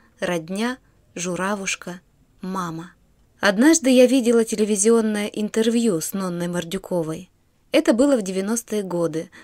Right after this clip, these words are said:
в эпоху Ельцина. Страна катилась куда-то кувырком. Голова — задница, голова — ноги. По нашему писательскому поселку ходила молочница Валя. У нее пропал тридцатилетний сын.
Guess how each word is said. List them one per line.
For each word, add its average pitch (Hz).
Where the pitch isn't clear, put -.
в 202
эпоху 240
Ельцина. 185
Страна 240
катилась 254
куда-то 190
кувырком. 180
Голова — 214
задница, 202
голова — 185
ноги. 175
По 226
нашему 247
писательскому 226
поселку 269
ходила 233
молочница 220
Валя. 175
У 233
нее 262
пропал 277
тридцатилетний 226
сын. 170